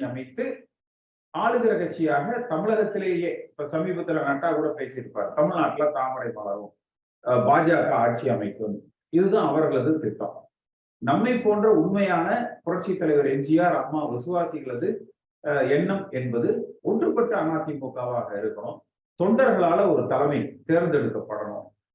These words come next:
அது லஞ்சத்துக்கும் ஊழலுக்கும் சாதிக்கும் மதத்திற்கும் அப்பாற்பட்டதாக அந்த தலைமை இருக்க வேண்டும் என்பதுதான்.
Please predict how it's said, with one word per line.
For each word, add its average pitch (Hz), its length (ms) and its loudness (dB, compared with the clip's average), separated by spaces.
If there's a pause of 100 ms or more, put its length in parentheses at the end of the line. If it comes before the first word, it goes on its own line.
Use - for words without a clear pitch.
(320)
அது 175 160 4
லஞ்சத்துக்கும் 220 680 4
ஊழலுக்கும் 185 580 4
சாதிக்கும் 180 520 2
மதத்திற்கும் 147 540 0 (140)
அப்பாற்பட்டதாக 151 800 0 (120)
அந்த - 200 -8
தலைமை 123 320 -6
இருக்க 113 300 -4
வேண்டும் 113 420 0 (420)
என்பதுதான். 120 600 -2